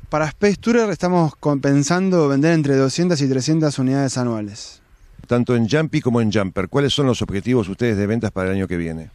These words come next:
Speaker 1: Entre Jumpy y Jumper esperamos colocar entre las mil quinientas y dos mil unidades.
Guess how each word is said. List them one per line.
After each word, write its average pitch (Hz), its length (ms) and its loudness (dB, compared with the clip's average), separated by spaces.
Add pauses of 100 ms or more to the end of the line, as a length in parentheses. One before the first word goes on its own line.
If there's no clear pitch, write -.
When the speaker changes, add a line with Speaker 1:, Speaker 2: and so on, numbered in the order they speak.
(680)
Speaker 1:
Entre 135 760 2
Jumpy 190 460 2
y 143 60 2
Jumper 196 400 2
esperamos 143 920 0
colocar 135 500 0
entre 123 640 -2
las 120 240 -2
mil 147 420 2
quinientas 151 520 2
y 135 60 0
dos 127 120 0
mil 131 100 2
unidades. 113 680 -4